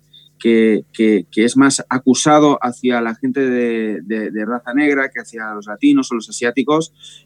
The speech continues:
eh, sigue ahí, está, está latente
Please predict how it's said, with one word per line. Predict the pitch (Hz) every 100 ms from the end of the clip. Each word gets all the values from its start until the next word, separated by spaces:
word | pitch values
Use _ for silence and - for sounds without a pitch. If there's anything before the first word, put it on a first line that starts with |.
| -
eh, | 120 120 113
sigue | 143 135 131
ahí, | 131 147 147
está, | - 127 123 -
está | 107 - 135
latente | 135 139 139 135 147 165